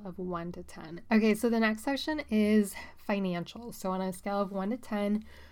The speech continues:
rate how you currently are feeling with your, your finances. And I do wanna bring up that these are gonna change. So you're gonna wanna reassess this every, like, ninety days.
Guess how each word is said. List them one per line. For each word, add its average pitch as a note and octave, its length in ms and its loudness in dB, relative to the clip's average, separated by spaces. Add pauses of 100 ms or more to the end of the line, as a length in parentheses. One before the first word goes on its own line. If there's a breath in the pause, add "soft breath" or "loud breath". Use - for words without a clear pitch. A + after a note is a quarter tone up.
(140)
rate F#3 400 0
how G3+ 400 0
you F#3 400 -4
currently A#3 560 -2
are B3+ 120 -4
feeling F#3 420 -2
with F3+ 180 -4
your, F#3 240 -4 (160)
your F#3 160 -2
finances. F#3 920 -8 (400 loud breath)
And A3+ 100 6
I A3+ 80 4
do A#3 160 2
wanna F4+ 240 -2
bring G3 240 -6
up F3+ 220 -8
that F#3+ 160 -6
these G#3+ 180 0
are B3+ 60 -2
gonna C#4+ 240 -2
change. F3 480 -10
So F3+ 420 -2 (240)
you're A3 160 4
gonna A3 240 2
wanna C#4+ 300 -4 (100)
reassess A3 960 0
this C4 400 -4 (640 loud breath)
every, C4 580 4
like, G#3 300 0
ninety F#3 440 -2
days. G3+ 680 -4